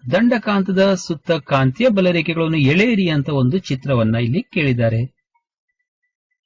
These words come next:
So ಈ ಒಂದು ಚಿತ್ರ ಈ ರೀತಿ ತಾವು ಬಿಡಿಸುವಂತದ್ದು. ಇಲ್ಲಿ ದಂಡಕಾಂತ ಇದೆ,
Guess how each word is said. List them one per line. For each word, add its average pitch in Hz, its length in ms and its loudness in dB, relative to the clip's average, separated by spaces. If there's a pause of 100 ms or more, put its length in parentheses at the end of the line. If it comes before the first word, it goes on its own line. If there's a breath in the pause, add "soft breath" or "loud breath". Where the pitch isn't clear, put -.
(840)
So - 160 -4
ಈ 208 140 2
ಒಂದು 180 260 2
ಚಿತ್ರ 170 340 -4 (180)
ಈ 156 140 -2
ರೀತಿ 135 280 0
ತಾವು 139 200 0
ಬಿಡಿಸುವಂತದ್ದು. 131 800 0 (260)
ಇಲ್ಲಿ 123 240 2
ದಂಡಕಾಂತ 135 600 0
ಇದೆ, 127 280 0